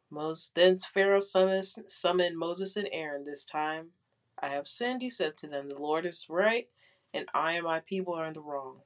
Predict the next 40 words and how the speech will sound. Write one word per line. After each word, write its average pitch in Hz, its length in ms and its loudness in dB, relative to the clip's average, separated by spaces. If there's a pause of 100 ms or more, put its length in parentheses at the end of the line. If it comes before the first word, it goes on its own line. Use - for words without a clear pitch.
(120)
Pray 170 280 -2
to 185 140 -2
the 185 140 2
Lord, 156 360 0
for 147 160 -8
we 151 140 -6
have 151 120 -4
had 151 180 0
enough 147 400 -4
thunder 175 300 0
and 160 160 -4
hail. 135 340 -4
I 135 80 -2
will 143 180 -4
let 156 260 -4
you 175 80 -6
go. 160 320 -2
You 147 160 -8
don't 143 240 -4
have 143 220 -4
to - 80 -16
stay 156 300 -4
any 156 220 -6
longer." 135 560 -6 (1900)
All 160 100 -4
right, 160 220 -2
he 185 160 -10
told 175 340 4
them 165 280 -2
that 151 400 0
when 156 180 -2
I've 151 220 0
gone 160 240 4
out 151 160 0
of 151 60 -8
the - 60 -12
city, 254 360 0
I'll 165 120 2
spread 175 380 0
my 160 200 -4